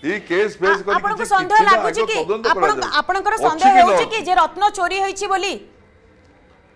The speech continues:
Speaker 1: ଆଜ୍ଞା, ଶୁଣନ୍ତୁ, ସନ୍ଦେହ ସମସ୍ତଙ୍କର ରହୁଛି।
Speaker 2: ହୁଁ, ହୁଁ।
Speaker 1: ଆରେ, ଚାବି ଗଲା କୁଆଡ଼େ? ଚାବି ପୁଣି ଯୋଉ ଚାବି ଆଇଲା, ସେ ଚାବି ଖୋଲୁନି। ଇଆଡ଼େ ମୁଦ, ମୁଦ ନାହିଁ, କିଛି ନାହିଁ।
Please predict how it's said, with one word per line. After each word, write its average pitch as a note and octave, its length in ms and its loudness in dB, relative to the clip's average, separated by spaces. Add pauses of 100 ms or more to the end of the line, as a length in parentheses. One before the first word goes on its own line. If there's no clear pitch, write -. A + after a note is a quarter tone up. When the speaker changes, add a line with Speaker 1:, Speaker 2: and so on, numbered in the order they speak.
(2750)
Speaker 1:
ଆଜ୍ଞା, D3+ 340 -2
ଶୁଣନ୍ତୁ, E3+ 520 -8
ସନ୍ଦେହ D3+ 440 -4
ସମସ୍ତଙ୍କର F#3 580 -4
ରହୁଛି। A3 340 -2 (300)
Speaker 2:
ହୁଁ, D4 100 -10
ହୁଁ। C#4+ 100 -8
Speaker 1:
ଆରେ, A3 120 0
ଚାବି F3 380 -4
ଗଲା B3 220 2
କୁଆଡ଼େ? A#3+ 300 0 (580)
ଚାବି F3 280 0
ପୁଣି A3 220 -8
ଯୋଉ G3+ 200 -6
ଚାବି A#3 280 -2
ଆଇଲା, A#3 200 2
ସେ F#3+ 160 -4
ଚାବି G#3+ 280 -2
ଖୋଲୁନି। A3+ 460 -4 (480)
ଇଆଡ଼େ A3 180 0
ମୁଦ, E3+ 280 -6 (260)
ମୁଦ G3 240 -6 (100)
ନାହିଁ, A#3+ 260 -2 (460)
କିଛି F#3+ 340 -8
ନାହିଁ। A#3+ 240 -2